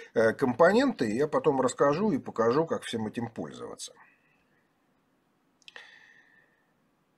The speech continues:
Как на постоянке разжижать густую кровь?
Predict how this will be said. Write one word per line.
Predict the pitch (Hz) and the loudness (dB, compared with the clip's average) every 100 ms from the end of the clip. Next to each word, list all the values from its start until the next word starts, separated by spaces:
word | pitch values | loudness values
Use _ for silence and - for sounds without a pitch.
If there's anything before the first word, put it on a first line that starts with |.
| _ _ _ _ _ _ _ _ _ _ _ | _ _ _ _ _ _ _ _ _ _ _
Как | - 160 120 101 | 4 6 6 0
на | 98 | -2
постоянке | - - 180 262 262 165 | -2 2 2 4 2 0
разжижать | 135 113 117 190 160 | 0 0 0 0 0
густую | 120 - 156 147 | -4 -4 -2 -2
кровь? | 110 82 - - | -4 -6 -10 -16